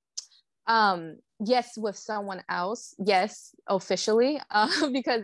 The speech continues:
I will say, um, I have, well, me,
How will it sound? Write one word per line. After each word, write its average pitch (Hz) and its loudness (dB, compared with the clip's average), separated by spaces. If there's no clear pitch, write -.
I 226 0
will 269 -4
say, 220 -8
um, 180 -8
I 214 0
have, 233 0
well, 202 -6
me, 214 -2